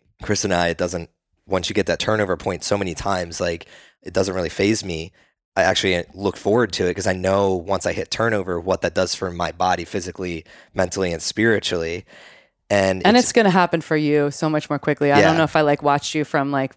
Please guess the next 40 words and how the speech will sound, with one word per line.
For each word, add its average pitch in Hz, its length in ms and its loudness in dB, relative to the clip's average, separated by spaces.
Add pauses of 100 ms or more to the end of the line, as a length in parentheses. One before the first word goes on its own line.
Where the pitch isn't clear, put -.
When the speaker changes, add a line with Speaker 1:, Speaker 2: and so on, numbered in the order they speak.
(100)
Speaker 2:
from 156 220 -2
the 143 80 0
get 139 320 2
when 147 140 -2
you 143 100 -4
first 143 260 -2
got 147 120 0
in 151 100 0
the 143 80 0
other 139 140 0
day, 135 180 2
but 131 160 -2
I'm 135 80 -2
sure 143 240 0
for 139 160 -4
you 135 160 0
it - 100 -6
happens 143 380 -2
in, 135 80 -6
like, 135 240 -6
thirty 139 240 0
seconds. 139 360 -2
The, 170 160 2
the 180 120 2
longer, 208 520 2
the 156 200 -4
more 165 160 2
adept 147 340 0
you 139 60 -8
come 143 240 -4
to 147 100 -6
the 139 80 -2
ice 143 340 0
and 147 80 -4
more, 139 160 -4 (200)
like, 135 200 -4 (380)
Speaker 1:
I - 40 -8
love - 100 -10
how 147 200 4
Speaker 2:
acclimatized, 175 380 6